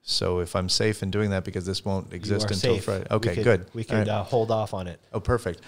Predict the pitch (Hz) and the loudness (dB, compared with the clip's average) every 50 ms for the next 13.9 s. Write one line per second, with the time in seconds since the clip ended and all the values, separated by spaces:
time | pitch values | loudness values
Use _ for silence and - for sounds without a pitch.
0 | - - _ - 113 101 92 95 104 107 107 104 101 98 104 101 101 104 - 117 | -20 -20 _ -2 0 2 4 6 6 6 4 2 2 0 0 0 -2 -2 -4 -6
1 | - 107 - - 120 120 - - 90 85 95 104 95 92 98 101 98 - 107 104 | -8 -6 -4 -2 -2 -2 -2 -4 -4 -2 -2 -2 0 0 0 -2 -2 -2 -2 2
2 | 110 113 113 117 113 113 113 110 107 104 101 - 104 101 95 - - 104 101 101 | 4 4 6 6 6 4 4 2 2 0 0 0 0 0 0 2 2 4 4 6
3 | 101 104 104 104 101 92 90 95 85 - - - 92 92 - - - 98 101 95 | 6 4 4 4 2 0 0 -2 -4 -4 -4 -6 -4 -2 0 0 2 0 -2 -2
4 | - 104 98 98 - - 101 98 95 92 - 101 95 - - - 98 95 92 87 | -2 -2 -2 -2 -2 -2 -2 -2 -2 -2 -2 -2 -2 -2 -4 -4 -4 -4 -2 -2
5 | 90 90 85 - - - _ _ _ _ _ - 92 90 85 85 85 85 85 87 | -2 -4 -6 -10 -14 -20 _ _ _ _ _ -6 -4 -4 -2 -2 -2 -2 -2 -2
6 | 92 90 104 101 107 107 95 98 85 - 101 98 98 98 - - - - 95 90 | -2 0 0 2 2 0 0 -2 -2 0 0 0 0 -2 -2 -4 -4 -2 -4 -4
7 | 87 82 92 90 85 87 87 - - 101 98 95 - - - - - - 90 92 | -4 -4 -4 -4 -4 -4 -4 -2 -2 0 0 0 -2 -6 -10 -10 -4 -2 0 0
8 | 90 87 87 87 90 90 87 82 - - - - 104 98 95 95 - - 95 82 | 2 0 0 0 -2 -2 -4 -6 -8 -10 -8 -6 -4 -4 -4 -4 -4 -4 -4 -4
9 | 90 95 95 90 85 82 - - - 92 - 92 90 87 85 90 - - - 95 | -2 -2 0 -2 -2 -4 -8 -10 -10 -8 -6 -6 -4 -4 -4 -4 -6 -4 -4 -4
10 | 92 90 90 90 - - 98 90 95 - - 101 92 95 - 92 90 90 90 90 | -4 -4 -4 -6 -6 -4 -4 -4 -4 -4 -4 -6 -4 -4 -4 -4 -2 -2 -4 -4
11 | 90 - - - - - - - 131 - - 123 113 117 113 110 107 98 - 90 | -6 -6 -6 -6 -6 -4 -2 -2 -2 -2 -4 -4 -2 -2 -2 -2 -4 -4 -6 -6
12 | 92 - - 90 90 90 90 85 - 85 - - 92 90 90 - 101 101 98 101 | -6 -4 -4 -4 -4 -4 -4 -4 -6 -6 -6 -6 -6 -6 -4 -4 -4 -2 -2 -2
13 | 98 95 98 - 95 92 - - 87 85 95 101 107 104 101 101 95 | -2 -2 -4 -4 -4 -6 -8 -8 -6 -2 0 0 2 2 0 -2 -4